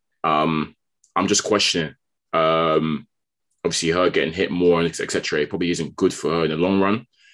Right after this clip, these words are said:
Uh, it might be time. I mean, I know she's over thirty and whatnot. You know, if she can land the Serrano fight, she gets that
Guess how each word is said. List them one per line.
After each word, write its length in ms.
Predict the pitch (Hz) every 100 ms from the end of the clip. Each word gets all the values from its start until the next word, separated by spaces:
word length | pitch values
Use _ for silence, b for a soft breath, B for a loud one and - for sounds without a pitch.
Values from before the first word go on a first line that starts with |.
| b b b _
Uh, 340 | 78 78 73 -
it 160 | 80
might 240 | 92 87 -
be 120 | 85
time. 520 | - 90 87 85 78 - _
I 40 | 85
mean, 80 | 76
I 40 |
know 80 | 78
she's 200 | 73 67
over 160 | 76 73
thirty 340 | - 85 71
and 140 | 73 76
whatnot. 320 | 69 80 80
You 80 | 82
know, 100 | 82
if 200 | 87 -
she 140 | -
can 300 | - 92 87
land 220 | 87 90
the 60 | 78
Serrano 360 | - 82 85
fight, 300 | 82 87 90 - _ _ _ -
she 140 | -
gets 260 | 82 90 -
that 300 | 87 90 -